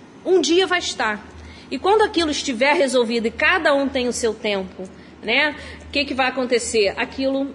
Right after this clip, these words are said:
a presença da pessoa realmente vai ser pra você, né? Você não vai desejar o mal, não vai haver problema de você tá junto. Muitas vezes, você vai querer tá junto e reconstruir a relação da inimizade, vai virar uma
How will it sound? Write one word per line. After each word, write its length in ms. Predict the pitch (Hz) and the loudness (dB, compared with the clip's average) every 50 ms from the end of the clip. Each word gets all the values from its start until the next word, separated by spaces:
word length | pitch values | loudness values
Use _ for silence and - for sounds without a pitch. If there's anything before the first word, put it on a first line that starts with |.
| - - | -12 -8
a 80 | 233 240 | -8 -4
presença 420 | - 269 247 233 269 254 254 262 | 0 2 2 2 2 -2 -4 -2
da 100 | 233 247 | -4 -4
pessoa 440 | 247 247 240 - - 262 254 254 247 | -2 -2 -4 -2 0 2 2 2 2
realmente 400 | 269 247 240 226 233 240 240 - | 2 0 -2 -2 -4 -6 -4 -2
vai 140 | 233 240 220 | 0 0 0
ser 200 | 220 - 233 226 | 0 -2 -4 -2
pra 120 | - 226 | -2 -4
você, 400 | 214 220 214 - - 226 220 226 - - - - - - - - - - | -4 -4 -6 -2 0 0 0 0 -2 -12 -20 -20 -20 -20 -20 -20 -20 -8
né? 140 | - 202 214 | -4 -4 -4
Você 180 | 208 202 254 262 | -2 -2 -2 -2
não 120 | 262 247 | -2 0
vai 160 | 233 226 233 | 0 0 0
desejar 380 | 214 214 208 208 196 196 208 190 | 0 0 -2 -2 -2 0 -2 -4
o 60 | 185 | -2
mal, 300 | 190 202 214 214 220 226 | -2 0 0 2 2 2
não 120 | 247 262 | 0 0
vai 200 | 262 269 247 247 | 0 0 -2 -2
haver 240 | 247 214 214 247 247 | -2 -2 0 -2 -2
problema 460 | 247 226 220 202 190 202 208 202 202 | 0 -2 -4 -2 0 0 0 0 -2
de 100 | 196 196 | -4 -6
você 240 | 185 190 185 - 196 | -6 -8 -6 -6 -8
tá 160 | 190 202 190 | -6 -4 -6
junto. 360 | 185 185 202 208 214 214 233 220 - - - - - - | -4 -4 -4 -6 -6 -8 -10 -12 -12 -16 -18 -16 -4 0
Muitas 480 | 247 302 349 381 381 370 359 339 247 | 2 6 6 6 6 6 4 2 2
vezes, 540 | 240 262 254 247 233 214 208 208 196 190 185 | 4 4 4 6 6 6 4 4 2 -2 -2
você 220 | 208 233 220 254 | -2 -2 0 0
vai 140 | 247 269 262 | 2 0 0
querer 340 | 262 277 254 254 269 302 294 | 0 0 2 2 2 2 2
tá 160 | - 269 247 | 0 0 0
junto 260 | 226 240 247 262 254 | 0 0 0 -2 0
e 40 | 262 | 0
reconstruir 720 | 277 262 269 262 269 269 - - 254 226 226 240 262 277 269 - - - - | 0 0 0 0 -2 -2 -2 -2 -2 0 0 2 0 0 -2 -6 -14 -12 -4
a 80 | - 208 | -2 0
relação 520 | 277 320 277 277 269 277 - - 254 240 | 2 4 4 4 4 2 2 0 0 0
da 100 | 240 233 | 2 2
inimizade, 560 | 233 247 254 262 262 254 247 233 220 226 220 247 | 2 2 2 0 0 0 0 0 0 0 0 -2
vai 100 | 220 220 | -2 0
virar 320 | 233 220 214 214 214 214 | 2 2 2 2 2 2
uma 260 | 226 226 226 - - | 2 0 -2 -2 -4